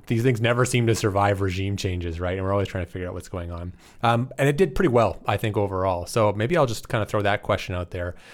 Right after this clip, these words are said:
Uh, do you agree? Did it do really well? Um, what was surprising you in terms of its, uh, the program's ability to, to weather changes? And, um, you know, what, what sort of big stories were you watching last year for Artemis?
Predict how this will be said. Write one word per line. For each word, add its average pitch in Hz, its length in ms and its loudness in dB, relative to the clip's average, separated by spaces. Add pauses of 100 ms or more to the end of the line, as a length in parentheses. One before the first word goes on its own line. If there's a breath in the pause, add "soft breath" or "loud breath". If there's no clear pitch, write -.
(140 loud breath)
Uh, 95 200 0 (260)
do 101 80 -2
you 107 220 4
agree? 139 340 0
Did 131 160 -2
it 104 160 -2
do 117 280 -2
really 117 280 0
well? 139 500 2 (360 loud breath)
Um, 95 420 -2
what 117 140 2
was 117 180 2
surprising 139 960 0
you 143 240 4
in 135 120 0
terms 127 360 -2
of 117 300 2 (720)
its, - 400 -2
uh, 107 180 2
the 107 100 0
program's 123 600 2
ability 107 420 0
to, 98 340 -4
to 104 140 -6
weather 104 300 0
changes? 113 480 -4
And, 92 340 -4
um, 92 440 -6
you 104 80 -6
know, 101 120 -4
what, 110 220 -4
what 135 180 0
sort 123 140 2
of 110 60 -2
big 110 160 -2
stories 107 300 0
were 98 80 -2
you 101 140 0
watching 87 340 -2
last 85 280 -8
year 87 100 -6
for - 160 -10
Artemis? - 380 -12